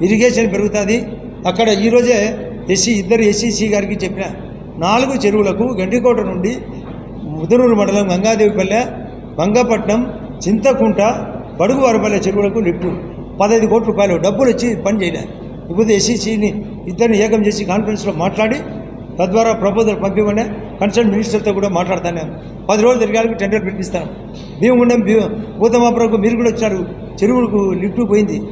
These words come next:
మా కలెక్టర్ గారు మన బుధవారం నాడు వచ్చి మీటింగ్ పెట్టుకొని ఆ లిఫ్ట్కి అరవై, యాభై ఏడు లక్షలు అయితే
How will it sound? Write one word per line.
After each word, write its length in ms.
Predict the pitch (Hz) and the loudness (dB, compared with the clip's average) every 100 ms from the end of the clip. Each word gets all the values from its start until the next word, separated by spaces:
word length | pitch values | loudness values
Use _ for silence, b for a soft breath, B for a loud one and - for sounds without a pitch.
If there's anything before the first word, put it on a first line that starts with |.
| - - - | -12 -14 -10
మా 100 | 156 | -8
కలెక్టర్ 400 | 151 202 247 233 226 | -2 0 2 2 2
గారు 160 | 226 | 2
మన 180 | 196 190 - - - | 2 -2 -4 -10 -10
బుధవారం 340 | 165 214 240 226 | 0 2 4 4
నాడు 140 | 214 208 | 2 2
వచ్చి 140 | 233 | 2
మీటింగ్ 300 | 208 233 233 | 2 2 2
పెట్టుకొని 320 | 208 208 208 262 - - - 180 | 2 0 0 0 -4 -10 -4 -2
ఆ 40 | |
లిఫ్ట్కి 300 | 190 185 254 | 0 0 2
అరవై, 220 | 214 208 208 | 2 4 4
యాభై 220 | 202 214 214 | 4 4 4
ఏడు 140 | 214 | 2
లక్షలు 220 | 208 233 220 | 0 0 0
అయితే 140 | 240 | 0